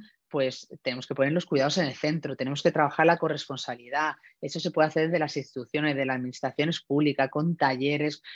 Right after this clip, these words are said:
con incidencia en la calle, con muchas acciones que estamos haciendo nosotras desde la asociación. Eh, las redes formales del cuidado, ¿no? Eh, justo ayer contestaba una entrevista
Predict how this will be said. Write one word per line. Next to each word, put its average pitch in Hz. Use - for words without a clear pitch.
con 151
incidencia 147
en 151
la 139
calle, 143
con 131
muchas 156
acciones 143
que 147
estamos 135
haciendo 139
nosotras 139
desde 131
la 120
asociación. 120
Eh, 143
las 135
redes 170
formales 143
del 143
cuidado, 131
¿no? 170
Eh, 127
justo -
ayer 156
contestaba 143
una 151
entrevista 147